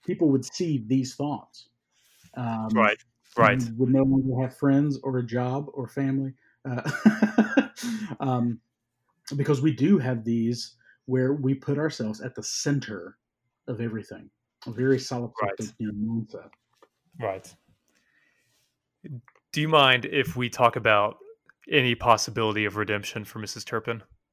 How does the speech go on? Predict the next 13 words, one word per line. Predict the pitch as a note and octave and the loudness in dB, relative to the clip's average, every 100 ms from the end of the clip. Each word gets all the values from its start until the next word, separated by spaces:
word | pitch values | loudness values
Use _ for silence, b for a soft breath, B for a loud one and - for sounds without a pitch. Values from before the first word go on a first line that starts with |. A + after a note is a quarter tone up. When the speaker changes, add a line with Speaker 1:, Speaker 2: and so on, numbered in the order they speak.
| _ _ _ _ _ _ _ _ _ _ _ _ _ _ _ _ _ _ | _ _ _ _ _ _ _ _ _ _ _ _ _ _ _ _ _ _
Speaker 2:
Just | - A#2 C3 | -8 -6 -4
in | A#2 | -4
the, | A2+ | -2
in | A#2+ | 0
the | A2 | 2
Speaker 1:
You | D3 | 4
Speaker 2:
few | C3+ A#2+ | 4 4
Speaker 1:
mean | |
Speaker 2:
minutes | A2+ A2 - | 2 0 -6
we | G#2+ | -4
have | A2 A2+ C#3+ | 2 4 4
left. | |
Speaker 1:
Yeah. | - | 0